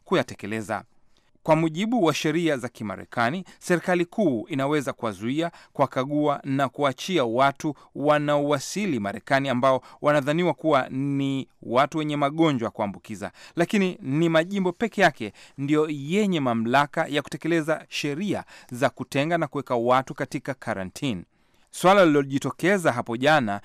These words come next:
ni kwamba iwapo balozi wa Marekani kwenye Umoja wa Mataifa Bi Susan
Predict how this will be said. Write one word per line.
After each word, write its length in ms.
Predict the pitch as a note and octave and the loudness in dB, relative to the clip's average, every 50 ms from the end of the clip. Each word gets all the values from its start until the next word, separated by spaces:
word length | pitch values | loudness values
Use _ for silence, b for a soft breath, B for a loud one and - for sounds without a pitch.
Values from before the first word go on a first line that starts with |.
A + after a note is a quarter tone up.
| B B B | B B B
ni 100 | B2+ B2 | -4 -2
kwamba 240 | - C#3+ C3+ - - | 0 0 0 -2 -4
iwapo 500 | - D#3 C3+ B2 C3+ D#3 F#3 - - G3+ | -4 -4 0 2 4 4 4 2 0 0
balozi 360 | D#3+ D3 C#3 C#3 D#3 D3+ C3+ | 2 4 4 4 2 0 0
wa 60 | C#3 B2 | 0 -2
Marekani 680 | A#2 G#2+ G#2 - - - C#3 C#3+ D#3 E3+ F3 F3 E3+ | -2 -2 -4 -6 -2 2 4 4 4 4 2 -2 -4
kwenye 220 | - - C3+ B2+ B2 | -4 -4 -4 -2 -2
Umoja 260 | A#2+ B2+ C3 B2 A#2 | -2 -2 -2 -2 -2
wa 40 | A2 | -4
Mataifa 400 | A2 - - B2+ B2+ - C3 A2+ | -4 -4 -4 -4 -4 -4 -6 -6
Bi 180 | A2+ A#2+ A2+ | -4 -6 -6
Susan 420 | - - - E3 D3+ C#3+ D3 C3 | -4 -2 -2 -2 0 0 -2 -2